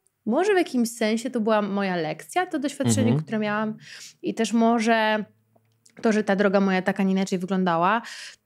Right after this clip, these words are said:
Speaker 1: to dzięki temu właśnie mogłam z tym wyjść do ludzi, opowiedzieć o tym i komuś też jakoś pomóc i zainspirować do
Speaker 2: Mhm.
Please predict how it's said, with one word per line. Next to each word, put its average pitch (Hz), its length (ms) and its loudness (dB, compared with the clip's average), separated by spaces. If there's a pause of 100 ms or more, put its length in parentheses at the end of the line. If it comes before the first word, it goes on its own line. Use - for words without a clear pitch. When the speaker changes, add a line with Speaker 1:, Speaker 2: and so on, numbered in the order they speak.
(120)
Speaker 1:
to 233 100 4
dzięki 220 280 0
temu 214 220 4
właśnie 214 380 2
mogłam 208 680 2
z - 220 -14
tym 196 420 -2
wyjść 190 280 2
do 185 100 0
ludzi, 190 280 0
opowiedzieć 180 460 -6
o 170 80 -6
tym 220 240 -6
i - 100 -12
komuś 220 400 -2
też 180 280 -6
jakoś - 480 -10 (280)
pomóc 170 520 -6
i 180 840 -2 (520)
zainspirować 185 1400 -2 (120)
do - 60 -6
Speaker 2:
Mhm. 113 60 0